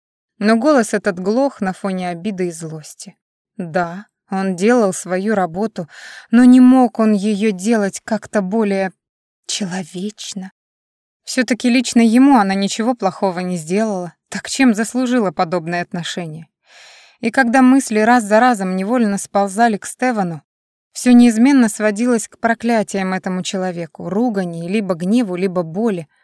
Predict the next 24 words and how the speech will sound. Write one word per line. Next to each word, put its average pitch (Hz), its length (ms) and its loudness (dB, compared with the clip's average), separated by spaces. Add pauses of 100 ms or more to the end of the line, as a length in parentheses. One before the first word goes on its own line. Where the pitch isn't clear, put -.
(120)
по 269 100 -6
ситуации. 180 800 -10 (680)
Днем 247 360 4
Чара 208 340 4
обычно 180 440 -4
злилась, 196 520 -6
вечером. 185 600 -10 (500)
А 226 140 2
вечером 247 480 0
долго 240 300 2
лежала 214 420 2
без 196 220 -6
сна, 175 480 -8 (420)
потому 240 320 4
что - 160 -4
лишенные 220 500 0
нагрузки 214 540 -2
разум 208 420 2
и 202 60 -4
тело 233 420 -2 (120)
не 262 180 2
уставали 240 520 2
за 160 200 -6
день, 156 280 -10